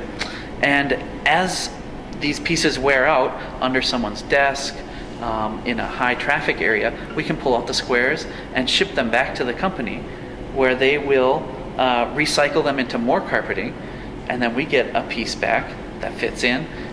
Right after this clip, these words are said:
and it's a service, and we don't have to pull up the entire carpeting. Wastewater is an issue, especially when you're dealing with, uh, stormwater, I should say, is an issue, especially when you're dealing with a building this size. And so we have dealt with ours on the ground.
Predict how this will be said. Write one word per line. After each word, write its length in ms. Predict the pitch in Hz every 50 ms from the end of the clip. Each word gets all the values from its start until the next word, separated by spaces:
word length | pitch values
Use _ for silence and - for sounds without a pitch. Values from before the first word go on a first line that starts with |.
| - -
and 120 | - 127 127
it's 120 | 131 131 147
a 40 |
service, 500 | 135 - - 180 185 143 101 104 - -
and 160 | - 120 117 117
we 60 | 117
don't 160 | - 135 135
have 160 | 135 139 127
to 60 | 120 120
pull 160 | - 139 135
up 100 | 131 135
the 80 | - 123
entire 340 | 117 - - 120 123 123
carpeting. 500 | 123 - 131 127 123 - - - - - - - - -
Wastewater 480 | 156 160 170 165 - 175 156 151 160 151
is 100 | 147 151
an 80 | 143
issue, 280 | 143 143 - - 151 147
especially 320 | 139 - 151 131 - 151
when 100 | 143 139
you're 100 | 135 131
dealing 300 | 135 139 135 135 131 131
with, 160 | 131 131 123 - - - - -
uh, 180 | 127 127 120 - - - - - -
stormwater, 460 | - - - 185 165 151 135 127 127 123
I 60 | 127
should 180 | - 139 127
say, 120 | - 139 120
is 80 | 117
an 80 | 127 123
issue, 220 | 127 120 - 135
especially 300 | 127 - - 131 - 139
when 100 | 127 123
you're 60 | 120 117
dealing 260 | 131 127 120 117 117
with 120 | 117 117
a 40 | 127
building 320 | 117 123 120 117 117 110
this 140 | 117 113 110
size. 440 | - - 120 120 110 107 113 - - - - - - -
And 160 | 139 139 -
so 160 | - 151 131
we 220 | 123 131 147 170 170
have 260 | 170 160 143 127 -
dealt 240 | - 147 135 120 131
with 160 | 135 123 -
ours 320 | 135 127 127 123 123 120
on 240 | - 127 135 135 123
the 80 | 123 117
ground. 560 | 123 131 127 123 110 90 80 73 67 -